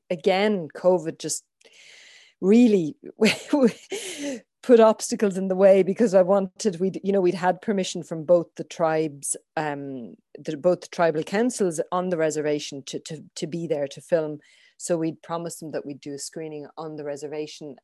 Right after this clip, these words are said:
and we had everything set up. But again, because of covid, we weren't able to go over. So we were able to hire a room and buy crisps and cans of Coke remotely, and invite every, uh, well, as many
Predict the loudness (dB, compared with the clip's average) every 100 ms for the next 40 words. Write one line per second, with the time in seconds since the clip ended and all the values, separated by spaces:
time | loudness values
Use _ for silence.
0 | -16 -14 -14 -14 -10 -8 -8 -10 -12 -8
1 | -4 -4 -6 -8 -6 -6 -6 -8 -12 -14
2 | -16 -8 -6 -6 -6 -10 -8 -10 -6 -2
3 | -2 -2 -4 -2 2 4 2 -2 -2 -4
4 | -6 _ _ _ _ -6 0 2 2 0
5 | -2 -4 -4 -2 -2 -2 -6 -10 -10 -8
6 | -2 4 4 4 2 -2 0 0 0 -10
7 | -6 -4 -4 -8 -16 -20 -20 -20 _ _
8 | _ _ -14 -6 -4 -4 -6 -8 -4 -4
9 | -4 -4 0 0 -2 -8 -8 -8 _ _
10 | _ -8 -2 -2 -2 -4 -6 0 2 2
11 | 2 2 4 0 -2 -6 -4 -2 -4 -6
12 | -4 -4 -4 -6 -8 -8